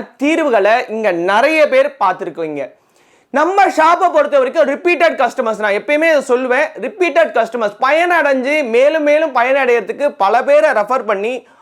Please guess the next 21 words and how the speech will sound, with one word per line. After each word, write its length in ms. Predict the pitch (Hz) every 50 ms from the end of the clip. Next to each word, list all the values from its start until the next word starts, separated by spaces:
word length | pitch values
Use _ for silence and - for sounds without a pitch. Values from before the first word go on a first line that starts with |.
| _ _ -
அவங்களோட 680 | 151 170 202 240 285 294 302 311 302 302 294 294 311 285
வாழ்க்கையும் 920 | 254 226 226 240 269 285 254 233 277 254 247 262 302 302 247 151 - - _ _ _ _ - 180
மாட்டிக்கிட்டு 480 | 208 233 247 214 285 269 247 220 247
இருக்கக்கூடிய 640 | 202 196 240 226 180 214 208 202 196 262 302 294 -
ஒரு 160 | 220 233 233
அற்புதமான 920 | 208 190 208 202 - - 262 294 294 294 277 269 269 262 269 277 302 294
ஒரு 160 | 262 226 202
ஸ்தாபனம். 600 | 190 - - 185 175 185 170 170 165 151 135 131 _ _ _ _ _ _ _ _ _ _
சிருஷ்டி 720 | - - - 330 370 330 - - - 349 370 349 320 - - 226
அப்படின்னா 320 | 240 220 269 269 262 277 277 247
என்னன்னா 260 | 226 226 285 294 220 196 240 269 269 - - 247
படைக்கிறதுன்னு 640 | 262 269 330 349 254 294 302 254 240 269 269 214 240
பேரு. 260 | 214 175 170 160 - _ _ _ _ _ -
புது 220 | 302 330 349 415 392
புது 260 | 392 381 381 370 320 254
பொருட்களை, 440 | 269 262 277 294 - 302 285 254 226 - 180
அதாவது 520 | 196 - 254 294 294 330 262 254 285 -
ஆதி 400 | - 180 196 226 262 302 302 330 320 269
காலத்துல 460 | 285 262 247 240 208 202 247 269 294
நம்ம 200 | 294 269 247 240 233 226 226
முன்னோர்களால 760 | 247 262 285 311 330 330 320 285 - 247 233 226 226 220